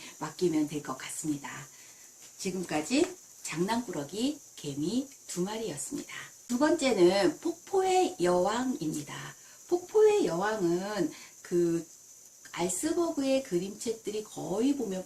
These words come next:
판타지를 다루고 있잖아요. 그런데 그런 판타지를 다룬 것과는 달리 현실의 이야기를 그림책으로 만들었다고 보시면 될 것 같습니다. 지금 이 폭포는 나이아가라 폭포입니다.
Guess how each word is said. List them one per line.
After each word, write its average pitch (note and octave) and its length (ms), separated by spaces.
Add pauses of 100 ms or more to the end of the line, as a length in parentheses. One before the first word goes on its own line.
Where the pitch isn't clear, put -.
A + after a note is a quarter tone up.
(120)
판타지를 F4+ 760
다루고 D3+ 560
있잖아요. E3 680 (260)
그런데 A#3+ 420
그런 G#3 420
판타지를 F4+ 840
다룬 G3 680
것과는 G#3 460
달리 D3+ 680 (360)
현실의 F#4 920
이야기를 E3+ 720 (240)
그림책으로 F3 880 (200)
만들었다고 D#3+ 1160
보시면 D3+ 360
될 - 140
것 - 160
같습니다. - 440 (460)
지금 C#4+ 240
이 G#3 160
폭포는 A#3+ 680
나이아가라 F#3 720
폭포입니다. D3 640